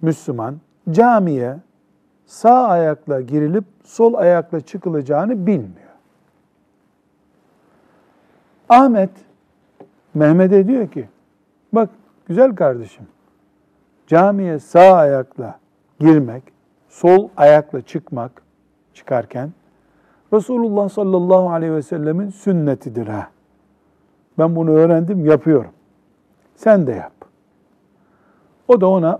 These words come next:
"Allah razı olsun kardeşim, bunu bana iyi ki öğrettin." diyor. O da o günden itibaren camiye girerken sağ ayakla giriyor. Peki, camiye sağ ayakla girmeyi kim öğretti bize? Resulullah sallallahu aleyhi ve sellem öğretti.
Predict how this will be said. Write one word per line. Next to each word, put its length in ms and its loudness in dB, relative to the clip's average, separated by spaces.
"Allah 320 4
razı 280 2
olsun 240 -8
kardeşim, 540 -10
bunu 160 -6
bana 200 2
iyi 180 -2
ki 120 -10
öğrettin." 640 -4
diyor. 180 -18
O 120 0
da 100 4
o 140 4
günden 360 -2
itibaren 640 -6
camiye 420 0
girerken 500 -2
sağ 240 0
ayakla 500 0
giriyor. 400 -20
Peki, 420 -2
camiye 460 4
sağ 200 0
ayakla 760 0
girmeyi 640 0
kim 180 -4
öğretti 480 0
bize? 220 -4
Resulullah 480 -4
sallallahu 400 -6
aleyhi 180 -8
ve 40 -20
sellem 300 -14
öğretti. 480 -20